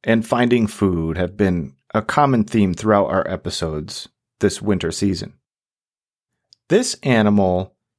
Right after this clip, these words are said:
changes its behavior, conserves energy in a pretty unique way, and creates insulating nests to help them get through these harsh times.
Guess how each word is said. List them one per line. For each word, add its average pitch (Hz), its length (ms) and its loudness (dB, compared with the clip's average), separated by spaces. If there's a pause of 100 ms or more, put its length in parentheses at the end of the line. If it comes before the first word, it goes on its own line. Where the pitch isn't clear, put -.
(140)
changes 208 800 -2 (240)
its 160 160 -6
behavior, 98 720 -2 (840)
conserves 269 840 0
energy 107 720 -2
in 120 100 0
a 113 60 2
pretty 110 260 0
unique 98 440 2
way, 76 340 -2 (1200)
and 160 540 0
creates 175 540 -2 (140)
insulating 151 880 0
nests - 560 -4 (760)
to - 80 -6
help - 420 -2 (160)
them 110 440 -2 (180)
get - 240 0
through 95 440 0 (200)
these 101 200 -2
harsh 87 260 -2
times. 85 500 -6